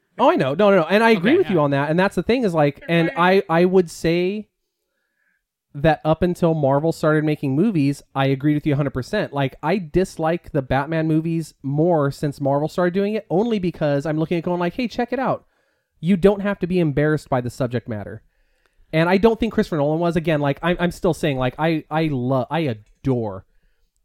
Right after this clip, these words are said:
Speaker 1: uh, Batman Begins and The Dark Knight. I think those two movies together are damn near perfect. And it's not my favorite version of Batman, but it is a goddamn good version of a Batman. Um, and I mean,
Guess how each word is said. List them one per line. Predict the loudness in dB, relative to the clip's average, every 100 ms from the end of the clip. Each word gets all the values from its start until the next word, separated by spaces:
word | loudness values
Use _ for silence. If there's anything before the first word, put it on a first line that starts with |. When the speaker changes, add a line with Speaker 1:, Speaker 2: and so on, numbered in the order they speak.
| _
Speaker 1:
uh, | -4 0 0 -2 -4 -8 _ _ _
Batman | -2 -2 -2 -4
Begins | -2 -4 -4
and | -6
The |
Dark | -6 -6
Knight. | -10 -14 -6
I | -6
think | -4 -6 -2
those | -4 -2
two | -6
movies | -4 -4 -4
together | -6 -6 -2 -2 0
are | -2
damn | -2 -4
near | -4 -8
perfect. | -8 -8 -6 -8 -10 _ _ _ _ -2
And | -2
it's | -2 -2
not | -4
my | -2 -4
favorite | -2 -2 -2
version | -2 -2 -4
of | -6 -10 -4
Batman, | -6 -4 -6 -4 -6 -6
but | -2
it | 0
is | 0 -4
a | -8 -6
goddamn | -4 -4 -4 -4 -4 -4
good | -4 -2
version | -4 -2
of | -4 -4
a | -4 -2
Batman. | 0 -2 -4 -6 -6 -8 _ _ _ _ _ -6
Um, | -2 0 -2 -6 -10 -16 _ _ _ _ -6
and | -2 -2 0
I |
mean, | 0 0 -4